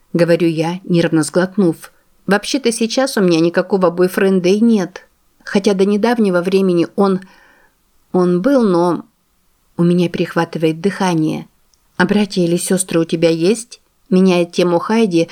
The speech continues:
стараясь незаметно пнуть под столом Иэна. «У меня есть сестра Шерон и братишка Джека».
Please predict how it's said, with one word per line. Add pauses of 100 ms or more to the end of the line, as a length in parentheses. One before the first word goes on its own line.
(160)
стараясь
незаметно
пнуть
под
столом
Иэна. (640)
«У
меня
есть
сестра
Шерон
и
братишка
Джека».